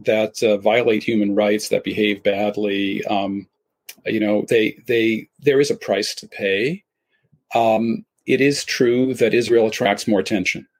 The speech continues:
That's true. I mean, Israel does attract a lot of attention in the world. And for people who are close to Israel, I can just tell you one thing. It's never gonna end. It's never going to end. And anti-Semitism is part of it, but it is a small part of the story. It is,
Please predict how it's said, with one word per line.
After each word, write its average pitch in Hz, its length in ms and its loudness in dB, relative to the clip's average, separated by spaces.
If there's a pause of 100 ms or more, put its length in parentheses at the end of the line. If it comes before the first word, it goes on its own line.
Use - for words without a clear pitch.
That's 107 240 0
true. - 240 -2 (340)
I - 40 -10
mean, 92 100 -2
Israel 110 240 0
does 104 160 0
attract 107 340 -6
a 110 60 0
lot 98 160 2
of 104 60 0
attention 104 420 -2
in 95 60 0
the 98 80 0
world. 104 500 2
And 110 340 0
for 107 160 0
people 151 300 0
who 127 100 4
are 110 80 2
close 117 240 2
to 113 80 2
Israel, 117 280 4
I 107 40 0
can 107 120 0
just 107 160 -2
tell 107 160 2
you 107 100 -2
one 107 180 0
thing. 127 380 -2 (680)
It's - 140 -6
never 117 240 2
gonna 107 160 2
end. 87 300 -6 (1160)
It's - 160 -6
never 127 300 2
going 135 260 4
to - 100 0
end. 107 360 2
And 117 160 -4
anti-Semitism 127 880 -2
is 104 140 -8
part 113 340 -2
of 98 100 0
it, 143 160 2
but 110 120 -2
it 98 100 -6
is 95 140 -6
a 92 40 -4
small 107 320 0
part 104 240 2
of 104 80 -2
the - 60 -8
story. 95 580 0
It 113 200 -4
is, 131 440 0